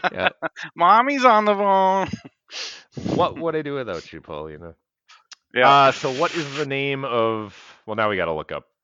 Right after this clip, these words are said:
Speaker 1: the name of the other one,
Speaker 2: Yes,
Speaker 1: too. Um,
Speaker 2: Steve, uh,
Speaker 1: <clears throat> Steve
Speaker 2: Kahan or
Speaker 1: Kahn?
Speaker 2: Kazan or
Speaker 1: Kahn?
Speaker 2: something, wasn't it?
Speaker 1: Kahn?
Speaker 2: Yeah,
Speaker 1: Kahan?
Speaker 2: yeah.
Speaker 1: Sure.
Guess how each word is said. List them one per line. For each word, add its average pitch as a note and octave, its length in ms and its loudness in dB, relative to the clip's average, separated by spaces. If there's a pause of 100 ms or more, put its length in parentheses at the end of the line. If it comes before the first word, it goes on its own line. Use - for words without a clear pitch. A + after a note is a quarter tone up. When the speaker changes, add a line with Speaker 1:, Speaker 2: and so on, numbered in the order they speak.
(320)
Speaker 1:
the C2+ 80 -20
name C#2 240 -16
of C2 120 -20
the B1+ 140 -18
other B1+ 200 -18
one, - 60 -12
Speaker 2:
Yes, A2+ 220 -4
Speaker 1:
too. - 80 -8
Um, - 80 -8
Speaker 2:
Steve, A#2+ 600 -8
uh, G2 520 0 (840)
Speaker 1:
<clears throat> - 20 -12
Steve G2 240 -16
Speaker 2:
Kahan C3 560 6
or D#3 40 0
Speaker 1:
Kahn? - 0 -
Speaker 2:
Kazan C3+ 600 4
or - 40 4
Speaker 1:
Kahn? C3+ 200 8
Speaker 2:
something, D3 220 0
wasn't C#3 260 -4
it? A#2+ 60 -8 (360)
Speaker 1:
Kahn? C3+ 280 4
Speaker 2:
Yeah, B2+ 180 8
Speaker 1:
Kahan? B2 340 2
Speaker 2:
yeah. A#2 200 2
Speaker 1:
Sure. E2+ 140 -4